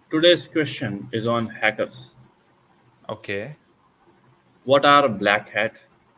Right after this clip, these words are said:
Speaker 1: white hat, and gray hat hackers?
Speaker 2: Um, well, uh, basically, black hat hackers are, like, malicious, okay? So they are, like, the cyber criminals, okay? So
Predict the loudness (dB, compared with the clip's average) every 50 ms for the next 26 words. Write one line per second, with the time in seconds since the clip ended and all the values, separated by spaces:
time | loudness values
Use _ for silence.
0 | _ _ -10 -4 0 2 4 4 2 0 -4 -4 -2 -2 -2 -4 -8 -18 -20 _
1 | _ _ -8 -6 -6 -6 -6 -8 -6 -4 -2 -2 -2 -2 -4 -6 -8 -8 -10 -8
2 | -6 -4 -4 -4 -4 -10 -12 -12 -18 -20 -20 _ _ _ _ _ _ _ _ _
3 | _ _ _ _ _ _ _ _ _ _ _ -20 -20 -20 _ _ _ _ _ _
4 | _ _ _ _ _ _ _ _ _ _ -8 -4 -2 0 2 2 2 2 2 2
5 | 0 -2 -4 -8 -12 _ _ _ _ _ _ _ _ _ _ -8 -2 0 0 0
6 | 0 -2 -4 0 2 4 6 6 6 4 4 0 -4 _ _ _ _ -16 -10 -6
7 | -6 -4 -4 -6 -6 -6 -8 -6 -6 -6 -6 -6 -6 -8 -10 -6 -4 -4 -2 -2
8 | -4 -6 -10 -14 -12 -14 -14 -14 _ -10 -8 -8 -8 -6 -4 -4 -2 -2 -4 -4
9 | -6 -6 -6 -6 -6 -6 -8 -8 _ _ -16 -12 -10 -10 -10 -10 -12 -14 -16 -16
10 | -18 -20 -20 -20 _ _ -10 -10 -10 -10 -10 _ _ _ _ _ _ _ _ _
11 | -20 -16 -10 -6 -2 -2 -2 0 0 0 0 0 0 0 0 -2 -2 -4 -6 -10
12 | -12 -10 -8 -6 -6 -4 -4 -4 -6 -8 -8 -8 -8 -8 -8 -10 -12 -14 -16 -18
13 | -20 -20 _ _ _ _ _ _ _ -20 -16 -14 -14 -14 -14 -16 _ _ _ _
14 | _ -16 -8 -4 0 0 2 2 2 2 0 -2